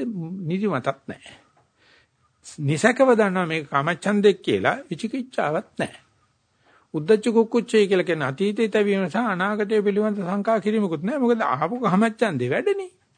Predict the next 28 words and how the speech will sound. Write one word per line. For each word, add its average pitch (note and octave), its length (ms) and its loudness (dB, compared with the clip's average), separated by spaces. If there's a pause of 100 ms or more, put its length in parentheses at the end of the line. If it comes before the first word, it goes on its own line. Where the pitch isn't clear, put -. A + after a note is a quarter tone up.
(720)
නිසා E3+ 320 -2
කාමච්ඡන්දේ F#3+ 800 -2
දැන C#3+ 240 0
ගැනීම F3+ 400 -4
හරහා G3 400 -2
නීවරණ G3 400 -2
හතරක් F#3 420 -4
යටපත් G2 320 -10
කරනවා. - 420 -16 (1160)
ද්වේෂය A3+ 420 2
අපේ A#3+ 280 4
ලාය F#3+ 200 2
බලන F3 280 -2
කවදාකවත් G#3+ 580 2
ඉන්නේ G#2 280 -8
නැහැ. F#2 320 -20 (720)
කවදාකවත් E3 420 -2
කාමච්ඡන්දේ D3 640 -4
පලාතක C3 560 -2
නැහැ. - 300 -18 (640)
මේ G#3+ 200 4
තියෙන A#3 260 4
ද්වේෂය F#3 360 2
කියලා G3 220 0
සැකහැරලා F3 460 2
දන්නවා D3 300 0
විචිකිච්ඡාවකුත් F3 800 -4
නැහැ. - 300 -14